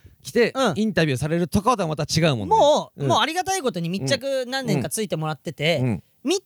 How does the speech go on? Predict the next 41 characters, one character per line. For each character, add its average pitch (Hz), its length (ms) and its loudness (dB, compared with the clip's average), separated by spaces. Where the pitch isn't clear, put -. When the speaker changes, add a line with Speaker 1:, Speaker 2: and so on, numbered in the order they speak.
Speaker 2:
着 415 400 -4
込 - 80 0
み 330 60 2
が 220 100 2
エ 175 100 -2
ム 220 100 -2
ワ 226 60 -2
ン 208 40 -4
に 208 40 -4
な 196 60 -2
っ - 40 -8
て 170 60 -8
る 120 60 -12
か - 80 -20
ら 113 60 -14
ね、 175 100 -4
も 170 120 -2
う - 40 -18
俺 233 160 4
ら 208 100 0
の - 20 -4
中 143 80 2
で。 139 80 2
Speaker 1:
ま - 20 2
あ 113 60 2
ま 123 160 0
あ、 85 40 -8
確 98 220 -10
か 80 60 -16
に。 80 60 -8
Speaker 2:
で 202 80 0
も 214 100 -2
こ 370 100 0
れ 381 100 -2
は 330 260 -2
予 277 140 -4
想 381 200 -2
外 240 120 -2
じ 143 80 -10
ゃ 120 40 -14
ん。 - 40 -20